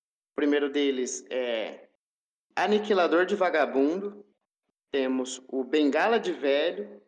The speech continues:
É um bom, bom sinônimo pra capeta. O castrador de vira-lata.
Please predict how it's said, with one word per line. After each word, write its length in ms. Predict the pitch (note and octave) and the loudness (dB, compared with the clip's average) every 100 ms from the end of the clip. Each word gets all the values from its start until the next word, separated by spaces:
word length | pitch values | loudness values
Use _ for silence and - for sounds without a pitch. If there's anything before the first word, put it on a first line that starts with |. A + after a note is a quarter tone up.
| _ _ _ _ _ _ _ _ | _ _ _ _ _ _ _ _
É 60 | A#2 | -8
um 120 | A#2+ | -6
bom, 180 | A#2 B2 B2 - | -4 -6 -8 -16
bom 260 | A#2+ A#2+ A#2+ | -10 -8 -8
sinônimo 540 | - B2+ B2 B2 A#2+ | -6 -4 -4 -4 -6
pra 120 | B2 | -6
capeta. 560 | A#2+ C3 - C3+ D#3 - _ _ _ _ _ _ _ _ _ _ | -6 -6 -4 -6 -6 -10 _ _ _ _ _ _ _ _ _ _
O 260 | A#2+ B2+ B2+ | -2 -2 0
castrador 640 | D3+ D#3 F3+ E3 C#3+ F3+ | -2 0 0 0 2 0
de 160 | F#3 G3 | 0 -2
vira-lata. 1160 | F#3+ F3+ E3 C#3 B2 C3 F#3 - A3 A#3 - | 0 2 2 2 2 0 -2 -4 -6 -8 -14